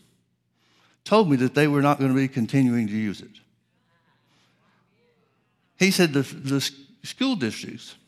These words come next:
wouldn't have known, would have no way to know this was what was going on. And he just knew for sure that I was hooked up with the church and found out from them that they're not gonna use it, and so that's why I called.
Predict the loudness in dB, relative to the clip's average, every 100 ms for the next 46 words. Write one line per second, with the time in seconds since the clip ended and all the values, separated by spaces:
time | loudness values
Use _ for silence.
0 | _ _ _ _ 2 4 4 4 4 4
1 | 4 2 -4 -10 _ _ _ _ _ -4
2 | 2 4 4 2 2 4 4 4 4 2
3 | 0 -2 -6 -6 -8 -14 _ _ _ _
4 | _ _ _ _ _ _ _ _ _ _
5 | _ _ _ _ _ _ _ 0 0 0
6 | -2 0 2 2 0 -4 -20 _ _ _
7 | _ _ _ _ _ -20 _ _ _ 2
8 | 6 6 4 0 2 0 -2 -2 0 2
9 | 4 4 2 -4 -2 -2 -2 -6 -2 0
10 | -2 -6 -20 _ _ _ -10 -2 4 6
11 | 6 4 2 2 4 4 4 2 4 4
12 | 4 0 0 0 -2 -4 -2 0 0 0
13 | -4 -2 -4 -6